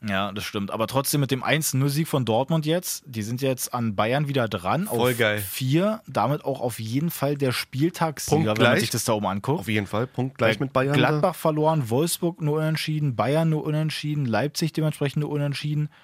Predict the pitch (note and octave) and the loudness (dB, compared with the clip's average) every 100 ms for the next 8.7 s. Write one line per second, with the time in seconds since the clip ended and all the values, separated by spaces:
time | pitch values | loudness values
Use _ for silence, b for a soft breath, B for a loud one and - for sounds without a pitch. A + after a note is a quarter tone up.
0 | b b - - G#2 D3 E3+ E3+ D#3 D3+ | b b -10 -2 2 2 2 0 2 2
1 | C#3+ D3+ D#3 - C#3+ C#3 C#3+ D3 D3 - | 2 2 0 2 0 2 0 0 -4 -4
2 | - A#2+ A#2 D#3+ F#3 - E3 E3 E3+ G3 | 0 2 2 2 -2 0 0 2 0 0
3 | - _ _ _ _ _ _ - - B2 | -4 _ _ _ _ _ _ -4 0 2
4 | C3+ A#2+ A2+ C3 D#3+ F3+ D#3 - C3 C#3 | 2 0 2 4 4 2 2 2 2 2
5 | C#3+ D#3+ C3+ C#3 - D3 D#3 D#3+ C3 A#2 | 2 0 0 -4 -2 -2 0 -2 2 2
6 | D3 F#3+ - C3 C3+ C3 A#2+ A#2+ C#3 F#3 | 2 -2 0 0 2 0 0 0 0 2
7 | E3+ D3+ C3+ - C#3 A#2 F#2 D3 A#3+ F3+ | 2 2 0 -2 0 0 0 -2 0 0
8 | G#2+ G#2 G2+ - G#2 A#2 F#3+ | 2 0 -2 -4 -4 -4 -4